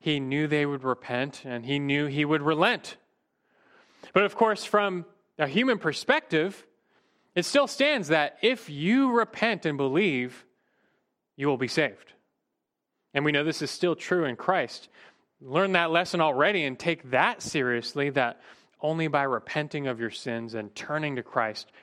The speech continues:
crying out for mercy, will you likewise be spared from the wrath of God. For the people of Nineveh, though,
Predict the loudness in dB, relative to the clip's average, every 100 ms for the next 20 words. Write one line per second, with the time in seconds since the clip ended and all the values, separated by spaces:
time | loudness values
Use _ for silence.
0 | -8 4 4 4 2 0 0 2 2 0
1 | 0 0 0 -6 -20 -20 _ -2 -2 0
2 | 2 4 4 2 2 0 -2 -8 -10 -4
3 | 0 0 -4 -4 -4 -6 -12 _ _ _
4 | _ _ _ -10 -2 0 0 -8 -4 -2
5 | -2 -6 _ _ _ _ _ _ -20 _
6 | _ _ _ _ _ _ -20 -4 -2 2
7 | 2 4 2 2 2 2 4 4 2